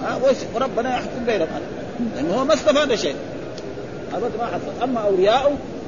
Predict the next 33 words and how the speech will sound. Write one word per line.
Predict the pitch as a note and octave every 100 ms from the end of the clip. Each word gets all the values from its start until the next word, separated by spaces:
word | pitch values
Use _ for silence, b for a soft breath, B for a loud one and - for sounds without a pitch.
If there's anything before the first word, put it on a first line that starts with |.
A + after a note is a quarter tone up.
| -
إما | C4 B3
سامحوا | G3 A#3 G#3 F3+ A#3+ - C4
حصلوا | - D4 B3+
الأجر | A#3+ A3+ G#3
والثواب، | F3 - C#3+ B2+ A2+ - - - - - C#3+
ها؟ | A3+
أو | A#3+ C4
أخذ | C4 B3 A3+
الدية، | G3 F3 G3+ G3+ - - - - - - - - -
يعني | - A3+
تمام، | A3+ C4+ B3+ F3+ -
أو | D4 D4+ D#4
قتل | C4+ B3+
هو، | G3 F#3+ F3+ - - - - - - -
يعني | - - - - - G3+
أما | B3 B3
هو | A#3+ C4+ C#4
ما | B3+ B3+
حصل. | G3+ - E3+
فلذلك | G3+ F3 F3+ -
س-، | - G#3+ F#3+ E3+
يوم | G#3 F#3
القيامة | E3 E3+ G3 B3+
سيسأل، | B3 A3 A#3 - D#3+ - - - - -
ها؟ | F3+ A#3+
ف-، | C#4 G3+ F3 D3 C3+ E3 F3 E3
عن | D3
هذا. | B2+ - - - - - - - - E4+ D4 - - - D3
ها؟ | F#3+
فقال | - A#3 G#3+
ابن | F3
عباس | D#3 D#3 A3+ B3+
هذا. | A3 E3 D#3+